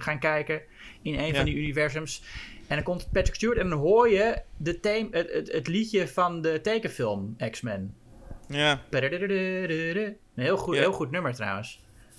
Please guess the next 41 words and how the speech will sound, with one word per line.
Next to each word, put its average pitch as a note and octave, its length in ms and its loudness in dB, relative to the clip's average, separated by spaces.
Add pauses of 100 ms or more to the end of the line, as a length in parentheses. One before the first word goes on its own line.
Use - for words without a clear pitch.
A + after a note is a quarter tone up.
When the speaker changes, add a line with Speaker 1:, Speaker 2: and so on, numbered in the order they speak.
(120)
Speaker 2:
Ja, - 180 4
dat D3 80 -4
is B2+ 80 0
een, A2+ 200 -8
dat A#2+ 120 -8
is B2 60 -6
een, C3 320 -6
dat C3 100 -10
is B2 120 -6
echt - 180 -4
een B2+ 120 -2
van B2+ 100 -10
de B2+ 60 -10
beste, B2+ 420 -4 (420)
beste C3 260 -4
televisiethemes C3+ 880 -4
ooit, D4+ 200 -4
joh. C#3+ 120 0
Speaker 1:
Ja, A#2+ 200 0 (380)
absoluut. C3 540 -6
Speaker 2:
Maar - 180 6 (280)
datzelfde F3+ 720 8 (180)
doen D#3+ 180 0
ze - 100 -6
trouwens D#3 360 2
met, D#3 540 -2
die D#3 80 2
heb D3+ 80 4
ik C#3 60 -8
nog D3+ 100 -2
niet F#3 160 0
gezien, E3+ 340 -2
maar E3 160 2
dat, D3 240 -2
dat C3+ 160 2
doen D3+ 140 -2
ze B2+ 100 -4
schijnbaar D3 300 -2
met, D3 360 -4
eh, C3+ 560 6
of B2+ 120 -4